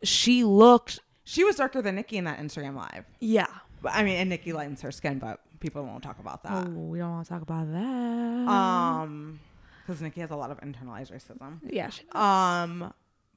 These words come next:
Speaker 2: but yeah, so
Speaker 1: She's excusing, and it's, like,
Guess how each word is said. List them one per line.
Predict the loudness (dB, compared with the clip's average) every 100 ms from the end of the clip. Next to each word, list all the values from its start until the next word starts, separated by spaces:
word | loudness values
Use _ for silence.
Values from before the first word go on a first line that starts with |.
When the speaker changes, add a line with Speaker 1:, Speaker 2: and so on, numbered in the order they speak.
| -4
Speaker 2:
but | -2 0
yeah, | 0 0 -2 -4
so | -8 0 4 4 4 2 -2 -4 -8 -14 _ _ _ _ 2
Speaker 1:
She's | 6 6
excusing, | 4 0 4 4 6 2
and | 2 2
it's, | 2
like, | 0